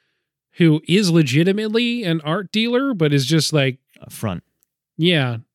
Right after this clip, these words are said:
Speaker 1: Does she have to be involved in this part of the operation, though?
Speaker 2: Uh, no, but I think it shows a little, like, you could, I don't, actually, no, probably not.
Speaker 1: She, like, does she
Speaker 2: I
Speaker 1: have
Speaker 2: don't
Speaker 1: to
Speaker 2: think she
Speaker 1: go
Speaker 2: has
Speaker 1: to
Speaker 2: to be involved in the rest of the movie.
Speaker 1: Yeah.
Speaker 2: <laughs> To be honest with you.
Speaker 1: Does she actually have to go to the Florida Keys where the nuke is with them? It doesn't seem like that's
Speaker 2: No.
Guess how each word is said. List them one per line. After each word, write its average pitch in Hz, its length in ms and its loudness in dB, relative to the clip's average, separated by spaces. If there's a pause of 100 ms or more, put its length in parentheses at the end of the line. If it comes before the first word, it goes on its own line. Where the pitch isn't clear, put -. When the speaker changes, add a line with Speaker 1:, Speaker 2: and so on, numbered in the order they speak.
(300)
Speaker 1:
Does 151 100 -2
she 202 140 0
have 277 180 0
to 311 80 0
be 311 120 8
involved 185 340 2
in 139 140 4
this 131 280 0
part 247 280 -10
of 247 40 -4
the 208 140 -2
operation, 170 640 -4
though? - 1300 -14
Speaker 2:
Uh, 110 480 0
no, 127 200 2
but 113 140 -2
I 117 60 0
think 135 160 -2
it 120 60 -4
shows 117 220 -2
a 110 60 -4
little, 110 200 0
like, 95 320 -6 (460)
you 127 140 -16
could, 131 220 -8 (480)
I 135 120 -6
don't, 165 120 -6
actually, 165 400 -2
no, 135 160 4
probably 117 260 0
not. 95 300 -2
Speaker 1:
She, 220 240 -12
like, 185 260 -8
does 165 140 -6
she 214 180 -6
Speaker 2:
I - 40 2
Speaker 1:
have 214 60 2
Speaker 2:
don't - 20 2
Speaker 1:
to 262 60 0
Speaker 2:
think 254 100 2
she 269 40 0
Speaker 1:
go - 20 4
Speaker 2:
has 208 80 2
Speaker 1:
to - 40 -4
Speaker 2:
to - 20 -4
be 190 80 -2
involved 143 320 -4
in 135 60 -6
the 123 60 -6
rest 143 180 -4
of 127 80 -6
the 135 60 -2
movie. 110 300 -6 (340)
Speaker 1:
Yeah. 151 220 -2
Speaker 2:
<laughs> - 40 -20 (440)
To 117 80 -12
be 110 100 -4
honest 135 280 -4
with 98 100 -14
you. 113 100 -14
Speaker 1:
Does 143 120 -4
she 269 180 0
actually 202 360 -2
have 220 160 -2
to 202 100 -2
go 190 120 2
to 214 60 0
the 185 80 0
Florida 190 380 0
Keys 208 400 -2
where 190 80 2
the 165 80 0
nuke 185 240 2
is 262 180 0
with 269 140 -2
them? 285 240 2
It 220 60 -2
doesn't 247 200 0
seem 226 240 0
like 135 300 0
that's 139 380 -4
Speaker 2:
No. 92 120 -14